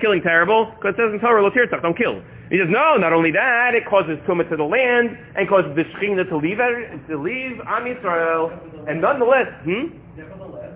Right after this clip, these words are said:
Speaker 1: Nevertheless, he does not do it, so you can kill him. So, so too, Kal V'chomer L'Pikuach Nefesh V'Docha Shabbos. Obviously, if you can violate Shvichas Damim to save a life,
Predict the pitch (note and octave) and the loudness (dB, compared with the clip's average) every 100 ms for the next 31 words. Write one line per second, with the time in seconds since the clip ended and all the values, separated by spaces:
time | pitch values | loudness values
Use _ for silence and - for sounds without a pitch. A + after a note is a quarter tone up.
0 | - G3 C#4+ C#4+ D4+ F4+ G#3 A#3 A3+ A3 | -2 0 2 2 4 4 4 2 4 4
1 | G3 F#3 E3+ E3 G#3 E3+ D3 C3+ D3+ D4+ | 4 2 4 2 0 0 2 4 4 0
2 | - - - - F#3+ F3+ F#3+ A3 C4+ C#4+ | -4 -16 -20 -6 -2 0 2 2 2 4
3 | E4 F4 D4 C4 B3 A#3+ A#3+ B3 B3 - | 4 6 8 6 6 6 6 2 -4 -14
4 | - - A3+ C#4 C4 D#4+ D#4+ C#4+ C4+ C4+ | -6 2 4 6 6 6 6 4 4 4
5 | D4+ D4+ C4+ A#3 A#3 A#3 G#3+ E3+ D#3 D#3 | 2 2 -2 0 0 0 -4 -2 -2 -2
6 | D#3 F#3+ B3+ C#4 C4+ F#3 F#3+ G#3+ G3+ D#3+ | -2 0 0 0 -8 -4 -4 -2 -4 -4
7 | - - C3 B2 A#3 D4+ C#4+ A#3+ F#3+ D3+ | -8 -18 -10 0 2 2 2 2 0 -2
8 | - - - A#3+ C4 B3 D#3+ A3 F#4 F#4 | -10 -20 -4 -2 2 2 2 4 4 4
9 | D#4 C#4+ A#3 G3 F#3 F3 A3 | 2 0 2 4 4 4 0